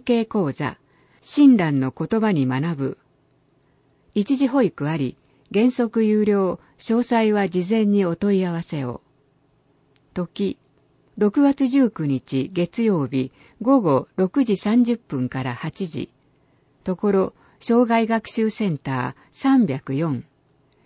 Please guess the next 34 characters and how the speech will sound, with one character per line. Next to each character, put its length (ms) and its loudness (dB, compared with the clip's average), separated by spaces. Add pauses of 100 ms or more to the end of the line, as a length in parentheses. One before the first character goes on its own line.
(160)
対 180 0
象、 480 -2 (200)
市 220 2
民。 340 0 (680)
定 260 2
員、 300 0 (220)
先 300 2
着 420 0
十 240 2
五 160 -4
人。 300 -2 (880)
内 280 2
容、 380 -2 (640)
不 140 4
安 180 4
と 180 -2
孤 160 -2
独 360 0
を 60 -2
考 340 0
え 200 -4
る。 220 -8 (800)
立 240 0
命 220 4
館 240 2
大 240 0
学 240 -6
教 280 -6
授、 280 -4 (320)
木 120 4
本 300 2
真 300 -4
さ 200 -8
ん。 120 -12